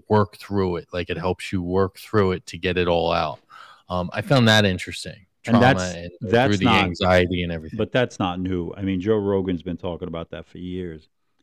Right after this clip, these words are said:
Speaker 2: Um, he, he's very big in, in advocating for that kind of stuff, which good for him because, you know,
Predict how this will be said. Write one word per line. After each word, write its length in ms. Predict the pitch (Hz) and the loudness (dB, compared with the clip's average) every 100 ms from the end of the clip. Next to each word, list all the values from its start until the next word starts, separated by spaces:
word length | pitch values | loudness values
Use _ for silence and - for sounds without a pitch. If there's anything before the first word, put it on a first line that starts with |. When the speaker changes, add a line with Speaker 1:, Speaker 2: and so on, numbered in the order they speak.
| _ | _
Speaker 2:
Um, 500 | 92 87 85 80 82 | -10 -8 -8 -10 -10
he, 160 | 92 101 110 | -10 -8 -4
he's 180 | 110 | -4
very 320 | 92 98 92 92 | -2 -2 -2 -2
big 340 | 90 90 85 | -4 -6 -8
in, 240 | 82 82 - | -10 -12 -12
in 480 | 92 85 85 85 - _ _ _ _ _ _ _ | -10 -10 -10 -14 -18 _ _ _ _ _ _ _
advocating 640 | 107 107 95 92 95 87 87 | -4 -4 -4 -8 -6 -6 -8
for 140 | - | -10
that 200 | 85 80 | -10 -10
kind 220 | - 87 80 | -12 -12 -12
of 80 | |
stuff, 240 | - 85 82 95 | -12 -12 -10 -12
which 180 | 87 | -6
good 160 | - 127 | -2 0
for 140 | 117 | -2
him 300 | 95 95 80 | -4 -6 -8
because, 440 | 85 - 95 85 - 104 | -12 -8 -8 -8 -14 -10
you 120 | 95 | -10
know, 200 | 73 | -10